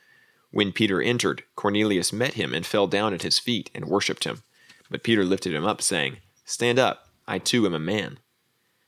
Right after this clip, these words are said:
And as he talked with him, he went in and found many persons gathered. And he said to them,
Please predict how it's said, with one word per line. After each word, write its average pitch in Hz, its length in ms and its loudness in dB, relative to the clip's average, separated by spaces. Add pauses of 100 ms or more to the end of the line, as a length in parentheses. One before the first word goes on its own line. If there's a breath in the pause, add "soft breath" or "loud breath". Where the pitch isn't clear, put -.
(360)
And 104 120 2
as 113 120 4
he 117 80 0
talked 160 300 0
with 92 160 2
him, 85 220 -2 (160)
he - 140 -6
went 110 300 2
in 127 240 0
and 147 200 -4
found 87 420 -2
many 95 260 -2
persons 87 460 -4
gathered. 92 460 -4 (960)
And 107 100 -2
he 101 60 4
said 107 180 0
to 98 60 0
them, 85 200 -4